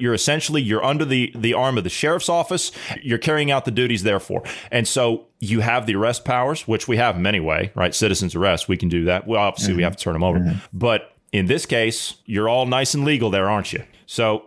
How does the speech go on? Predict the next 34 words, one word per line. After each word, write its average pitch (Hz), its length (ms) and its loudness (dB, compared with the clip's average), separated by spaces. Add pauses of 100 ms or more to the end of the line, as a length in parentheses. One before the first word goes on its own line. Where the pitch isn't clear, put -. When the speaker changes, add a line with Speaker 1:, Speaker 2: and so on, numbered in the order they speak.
(220)
Speaker 1:
the 104 140 0
fact 135 320 0
is, 101 300 2
is 90 180 -2 (320)
I 113 80 2
think - 240 -2
the 208 80 0
key 147 380 0
turning 139 400 0
point 98 260 0
in 90 60 2
all 87 120 2
this 85 220 0
is 98 100 -2
gonna 107 200 2
be 95 80 0
good - 260 -2
county 95 240 0
sheriffs - 540 -2 (260)
in 101 120 2
the 90 60 2
midst 92 200 0
of 90 80 -2
all 80 100 2
this, 85 100 -4
because 131 220 -2
that, 151 160 -4
that's 170 180 0
what 202 100 0
it's - 100 0
gonna 131 120 0
come 107 140 -2
down 92 220 2
to, - 240 -8